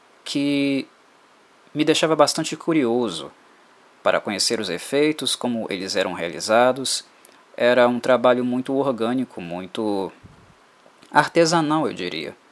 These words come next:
de construção de efeitos que necessitavam de bastante criatividade, principalmente em virtude do orçamento para os filmes onde eles eram mais utilizados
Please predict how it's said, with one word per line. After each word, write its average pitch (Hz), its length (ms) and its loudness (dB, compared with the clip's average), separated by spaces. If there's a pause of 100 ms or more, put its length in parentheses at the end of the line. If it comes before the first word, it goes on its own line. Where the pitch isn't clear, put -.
(280)
de 113 120 -8
construção 143 680 0
de 107 120 -2
efeitos 156 840 -2 (1800)
que 131 400 -2 (180)
necessitavam 113 800 2 (460)
de 127 80 -6
bastante 131 440 0
criatividade, 127 1040 2 (1700)
principalmente 120 960 0
em 117 100 -4
virtude 110 720 -4
do 117 160 -6
orçamento 135 800 0 (100)
para 87 560 2 (440)
os - 160 -4
filmes 127 420 -2
onde 101 560 -8
eles 98 400 -6
eram 110 180 -2
mais 117 280 -4
utilizados 127 760 -2